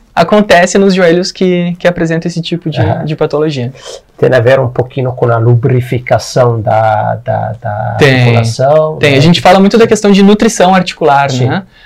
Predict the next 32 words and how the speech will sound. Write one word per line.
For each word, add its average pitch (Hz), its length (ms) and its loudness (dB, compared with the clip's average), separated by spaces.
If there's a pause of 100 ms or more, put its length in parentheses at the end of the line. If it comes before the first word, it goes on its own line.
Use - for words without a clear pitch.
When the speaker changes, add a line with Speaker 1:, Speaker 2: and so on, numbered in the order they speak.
(160)
Speaker 1:
A, 127 560 -2
a - 40 2
articulação 165 640 0
com 190 160 0
osteoartrite, 180 680 0
normalmente 180 320 0
ela 185 100 2
tem 185 160 0
um 196 100 4
déficit 170 420 0
de 175 100 0
nutrição 185 580 -2 (460)
que 240 100 2
tem 233 160 2
relação 233 260 2
direta 185 320 2
com 185 120 -4
a 175 240 -2
lubrificação 180 580 -2
articular 143 380 -4
também. 135 320 -10 (760)
Speaker 2:
Ok. 185 380 0 (420)
Aí 131 320 0
destrinchamos 117 920 -4
esta - 180 -6
primeira 127 320 -4
coisa, 131 320 -2
agora 120 220 -2
vamos 104 320 -2
falar 120 600 0 (380)
da - 160 -4
cinética, - 640 -6